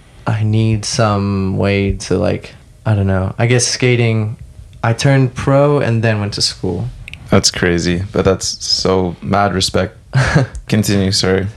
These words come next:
Speaker 1: Yeah, I turned pro in June and then went to school in August. I'm kinda trying to tap back into that 'cause I think that's super important to understand, like, my relationship to school all throughout it.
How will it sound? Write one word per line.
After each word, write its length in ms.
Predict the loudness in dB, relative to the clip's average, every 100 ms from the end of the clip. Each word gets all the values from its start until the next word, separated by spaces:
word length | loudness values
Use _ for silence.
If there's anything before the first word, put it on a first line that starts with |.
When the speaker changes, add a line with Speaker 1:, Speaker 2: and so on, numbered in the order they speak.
| -16 -20 -18 -4
Speaker 1:
Yeah, 320 | 2 2 2
I 160 | 0 -4
turned 220 | 0 0
pro 180 | 2 2
in 120 | 2
June 360 | 0 0 2 2
and 140 | 2
then 140 | 2 2
went 140 | 0
to 60 | -2
school 380 | -2 0 2 0
in 140 | 0
August. 560 | -2 -2 -4 -8 -18 -18 -10 -2
I'm 140 | 0
kinda 240 | 2 0
trying 300 | 2 0 2
to 100 | -2
tap 300 | -2 0 0
back 240 | 0 -2 -2
into 320 | -4 -4 -6
that 300 | -2 -2 -2
'cause 100 | -2
I 80 | 0
think 160 | 2 0
that's 140 | -2
super 200 | -2 -2
important 580 | -2 -2 -2 -2 -6 -2
to 80 | -2
understand, 500 | 0 -2 -2 0 0
like, 160 | -2
my 120 | -2 -2
relationship 580 | 0 -2 -2 -4 -4 -4
to 100 | -6
school 440 | -4 -2 0 2
all 120 | 0
throughout 440 | -2 -2 0 0 -2
it. 240 | -6 -8